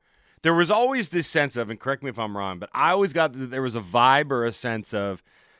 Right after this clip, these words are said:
Lotto line is the break glass in case of emergency move. Like, okay, things aren't going great. We don't wanna do this, but we're gonna throw them together. I did not get that sense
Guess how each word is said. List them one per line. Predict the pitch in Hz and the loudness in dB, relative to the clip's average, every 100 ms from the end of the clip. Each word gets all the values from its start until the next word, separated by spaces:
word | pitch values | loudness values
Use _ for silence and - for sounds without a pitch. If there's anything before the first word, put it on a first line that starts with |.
| _ | _
Lotto | 110 143 151 175 165 | 2 6 6 6 4
line | 147 143 139 | 2 2 0
is | 120 92 | -4 -6
the | 113 107 | -6 -6
break | 85 92 85 131 139 - | -8 -12 0 2 2 -4
glass | 120 117 117 110 113 | -2 2 2 -2 -8
in | 107 | -12
case | 113 110 98 | -10 -10 -8
of | |
emergency | 95 95 95 90 95 95 | -8 -8 -8 -10 -14 -14
move. | 82 76 76 - | -14 -16 -18 -14
Like, | 107 98 | -12 2
okay, | 135 156 127 107 95 - - _ _ | 4 4 2 0 -2 -6 -20 _ _
things | - 170 165 | -2 0 4
aren't | 170 160 | 4 4
going | 143 143 135 | 2 2 4
great. | 120 120 120 - _ _ _ - | 4 6 2 -4 _ _ _ -6
We | 127 | -6
don't | 113 160 190 | 4 6 6
wanna | 190 170 143 | 6 6 6
do | 117 120 110 | 2 0 0
this, | 104 - | -4 -4
but | 127 131 | -6 -2
we're | 131 | 0
gonna | 139 123 | 0 0
throw | 127 120 | -2 -2
them | 107 | -2
together. | 104 110 90 90 | -2 -2 -2 -2
I | 131 156 | 0 2
did | 185 185 | 2 4
not | 190 196 | 4 4
get | 180 160 | 2 -2
that | 160 - | -2 -2
sense | - 131 104 - - | -2 0 0 -6 -18